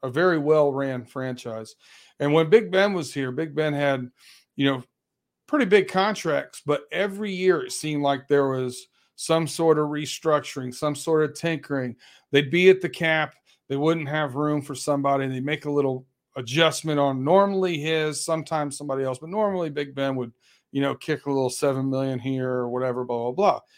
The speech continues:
I think Joe Burrow is that kind of intellect, leader, and, and has his finger on the pulse.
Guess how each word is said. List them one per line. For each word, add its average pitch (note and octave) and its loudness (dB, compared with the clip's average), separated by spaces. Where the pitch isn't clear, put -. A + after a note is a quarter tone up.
I D3+ 6
think A3 0
Joe E3+ 4
Burrow D3 4
is B2 -6
that C3+ 0
kind C#3 0
of B2+ -4
intellect, E3 -4
leader, D3+ 0
and, C3 -2
and C3 -6
has D3+ -2
his C#3+ -4
finger D3+ 0
on C3+ 2
the A#2 -8
pulse. C#3+ 0